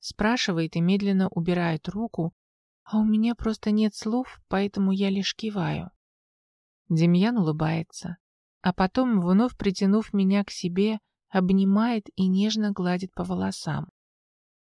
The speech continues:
Неужели такие заботливые мужчины всё-таки существуют? Не руби сгоряча. Знаю, что тебе сейчас непросто, но,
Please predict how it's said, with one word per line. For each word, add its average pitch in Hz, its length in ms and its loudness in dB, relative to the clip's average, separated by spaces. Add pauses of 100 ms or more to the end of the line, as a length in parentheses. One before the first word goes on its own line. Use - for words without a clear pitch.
(280)
Неужели 233 580 0
такие 247 440 0
заботливые 220 680 2
мужчины 214 680 2
всё-таки - 560 -4
существуют? 240 1040 -4 (640)
Не 165 240 6
руби 180 280 4
сгоряча. 151 640 -4 (520)
Знаю, 185 480 6
что - 200 0
тебе 156 260 2
сейчас 151 400 -2
непросто, 156 680 0
но, 160 200 -4